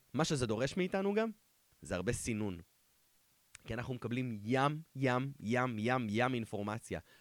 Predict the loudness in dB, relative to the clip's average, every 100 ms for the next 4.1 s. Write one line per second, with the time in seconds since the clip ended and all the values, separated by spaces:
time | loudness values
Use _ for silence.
0 | _ _ _ _ _ _ _ _ -6 0
1 | 2 2 2 6 10 10 8 4 2 2
2 | 2 0 0 0 2 0 -2 -10 _ _
3 | _ _ _ _ 0 6 6 6 4 4
4 | 2